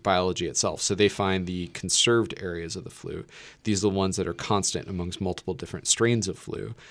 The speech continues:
And from that, they're able to sort of construct something that has been able to get a more virulent response. Uh, virulent is probably the wrong word, a more substantial immunity response in a variety of animal studies. And the benefit of this is you wouldn't have that lag time anymore.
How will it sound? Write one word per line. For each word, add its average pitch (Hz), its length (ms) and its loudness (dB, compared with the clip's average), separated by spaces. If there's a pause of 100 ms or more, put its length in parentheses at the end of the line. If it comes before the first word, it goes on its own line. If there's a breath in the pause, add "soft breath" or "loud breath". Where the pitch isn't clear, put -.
(180 soft breath)
And 101 160 -6
from 165 300 10
that, 92 240 4
they're 104 160 6
able 101 260 6
to - 180 -4
sort 98 200 2
of 92 100 -4
construct - 560 0
something 104 380 2
that 92 200 -2
has 113 300 4
been 92 140 -2
able 90 240 -2
to - 160 -6
get 95 340 0
a 98 100 -4
more 90 540 -4 (280 soft breath)
virulent 90 640 0
response. 82 920 0
Uh, 87 60 -6
virulent 90 320 0
is - 80 -4
probably 82 160 -4
the 82 100 -6
wrong 85 160 -6
word, 76 200 -8
a 101 100 -6
more 95 200 -4
substantial 92 760 0
immunity 85 560 -4
response - 680 -4 (280 loud breath)
in 98 120 -4
a 95 40 2
variety 82 380 -4
of 76 100 -10
animal 82 340 -10
studies. - 500 -10 (300 loud breath)
And 110 100 4
the 107 60 6
benefit 131 440 10
of 95 100 6
this 95 200 6
is 92 140 4
you 101 100 4
wouldn't 95 220 6
have 92 120 0
that 80 180 0
lag 82 260 0
time - 180 -12
anymore. 87 460 -12